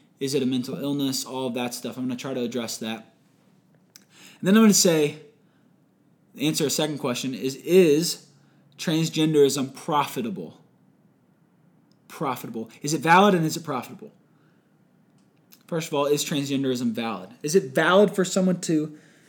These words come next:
change their identity or to view their identity as, as, um, malleable? To this, I don't have a clear answer.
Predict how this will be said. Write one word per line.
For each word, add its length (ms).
change 420
their 200
identity 580
or 180
to 120
view 220
their 140
identity 480
as, 300
as, 380
um, 380
malleable? 760
To 120
this, 240
I 60
don't 240
have 180
a 40
clear 240
answer. 400